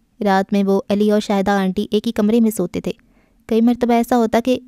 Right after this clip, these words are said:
अली बिस्तर गीला होने से या भूख से रोने लगता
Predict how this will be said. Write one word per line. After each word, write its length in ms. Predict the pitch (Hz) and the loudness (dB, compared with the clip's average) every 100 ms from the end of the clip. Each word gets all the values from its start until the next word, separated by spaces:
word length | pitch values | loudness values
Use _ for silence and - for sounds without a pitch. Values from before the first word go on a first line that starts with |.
| - | -2
अली 200 | 214 226 | 0 2
बिस्तर 280 | 226 220 220 | 2 2 0
गीला 260 | 196 202 | 0 0
होने 260 | 220 208 202 | 2 2 0
से 140 | 220 214 | 0 0
या 180 | 214 | 0
भूख 260 | 202 208 208 | 0 0 0
से 120 | 233 | 0
रोने 240 | 208 190 247 | 2 2 0
लगता 320 | 240 - | 0 -4